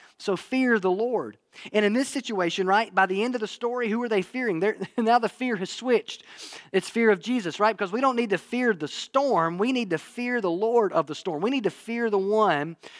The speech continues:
in absolute control. We need to be in reverential awe of him.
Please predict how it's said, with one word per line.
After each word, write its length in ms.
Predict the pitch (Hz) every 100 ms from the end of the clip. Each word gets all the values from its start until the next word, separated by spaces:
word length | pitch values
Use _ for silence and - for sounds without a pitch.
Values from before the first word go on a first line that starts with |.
| -
in 180 | 170 180
absolute 460 | 196 202 202 190 170
control. 300 | 165 208 175
We 100 | 220
need 100 | 214
to 60 |
be 240 | 185 190 -
in 260 | - 170 151 _ _
reverential 640 | 131 170 208 202 196 190 165
awe 380 | - 185 190 180
of 180 | 156 139
him. 300 | 185 196 127